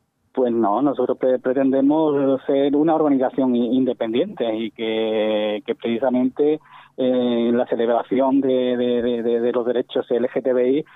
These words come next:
deben estar presentes todos los partidos que hacen algo por el colectivo.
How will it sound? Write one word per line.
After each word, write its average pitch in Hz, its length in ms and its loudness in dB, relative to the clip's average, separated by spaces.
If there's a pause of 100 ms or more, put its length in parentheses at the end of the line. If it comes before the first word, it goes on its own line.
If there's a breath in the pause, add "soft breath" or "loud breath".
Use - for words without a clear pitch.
(200 loud breath)
deben 143 320 0
estar 117 240 -4
presentes 131 440 -2 (120)
todos 160 200 2
los 120 220 2
partidos 120 480 -2
que 135 80 -2
hacen 120 260 -4
algo 135 300 4
por 110 160 0
el 104 80 0
colectivo. 117 580 -2